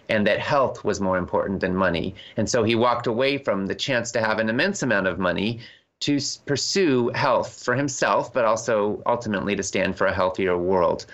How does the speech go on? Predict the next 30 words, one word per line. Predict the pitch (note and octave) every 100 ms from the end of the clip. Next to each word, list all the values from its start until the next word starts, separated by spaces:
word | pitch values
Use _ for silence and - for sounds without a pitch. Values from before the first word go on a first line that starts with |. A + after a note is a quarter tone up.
| - - - -
And | B2 A#2+
so | C#3 C#3+
to | C#3 D#3+
me, | F#3 F3 C3+ A#2
uh, | - G#2+ A2
my, | A#2+ C#3+ C#3+ -
my | B2+
core | B2+ - E3 D#3+ B2
D | C#3+ C3+
N | B2+
A | C3 A#2
says | - G#2+ G#2+ - - _ -
that | D3
there | C3+ C3
is | B2+
something | B2+ C3+
more | A2 C#3
important | C#3 A2 - C#3 - - -
than | G#2 A2
the | A2+
almighty | A2+ A#2 A2 G#2
dollar. | F#2 B2 A2 F2 F#2+
And | G#2
in | - A#2+
our | B2
society, | B2+ B2 B2 A#2 A2+
I | G#2+
think | A#2 A#2
we've | G#2+
made | G#2+ A2+ B2+ B2+ G#2